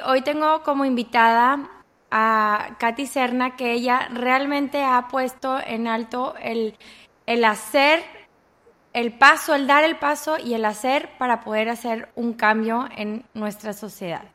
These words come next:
Eh, Katy es una persona que ha movido muchísimo para convertir esta parte de la inclusión parte de todas nuestras vidas y nuestra comunidad.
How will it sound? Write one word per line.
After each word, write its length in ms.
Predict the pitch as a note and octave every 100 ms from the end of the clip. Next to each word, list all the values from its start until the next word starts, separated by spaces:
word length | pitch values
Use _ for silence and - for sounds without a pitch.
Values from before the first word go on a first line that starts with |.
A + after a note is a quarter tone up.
| _ _ _ _ _ _ _ _
Eh, 720 | - A#3+ A#3+ A#3+ A3+ A3+ - - _ _ _ B3 -
Katy 540 | - C#4 C#4 E4+ F#4 B4 - _ _ _ _
es 480 | - C4 C4+ C4 - -
una 260 | C#4+ C#4+ C#4
persona 460 | C#4 C#4 B3+ B3+
que 200 | B3+ B3+
ha 220 | A#3+ A#3 A#3
movido 560 | B3+ B3+ B3+ B3+ C4+
muchísimo 880 | C4 B3 B3 - C4 D4 C#4+ E4 E4+
para 380 | C4+ A#3+ A#3+ C4 - - -
convertir 800 | B3+ B3 A3+ A3+ - B3+ C4+ - _ - _ -
esta 480 | B3 A#3+ C4 B3+
parte 280 | - B3 B3
de 120 | B3+
la 80 | C4
inclusión 720 | B3+ A3+ A3 - B3 B3 C#4+ - _ _
parte 320 | - A3+ A3+
de 120 | B3+ B3+
todas 300 | A3+ A3+ A#3+
nuestras 360 | A#3 - G#3
vidas 280 | G#3+ A3 A3
y 60 | A3+
nuestra 280 | G#3 -
comunidad. 640 | G3 F#3+ F3+ F3+ F3 D3